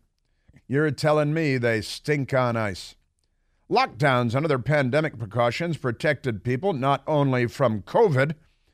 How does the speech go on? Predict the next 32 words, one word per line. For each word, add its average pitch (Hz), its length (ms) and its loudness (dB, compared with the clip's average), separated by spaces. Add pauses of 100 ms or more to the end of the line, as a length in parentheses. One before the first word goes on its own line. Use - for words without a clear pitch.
(220)
but 151 200 2
from 165 180 2
other 202 300 4
highly 156 420 2
infectious 139 720 -2
respiratory 127 760 -2
diseases 120 720 -2 (400)
that 143 180 2
are 143 140 4
more 143 460 4
dangerous 139 640 0
to - 160 -2
kids, 113 680 -2 (540)
such 180 300 0
as 151 200 2
flu. 208 520 0 (680)
But 147 100 -2
wait 233 160 2
a 226 40 0
minute, 139 140 0
if 123 120 -4
you 151 120 2
said 202 200 -2
it 208 80 -2
was 139 140 -2
like 131 220 0
flu 175 380 -2
here, 143 440 -4 (320)
they 120 200 0
banned 160 420 -2
you 113 160 -2
from, 110 420 -4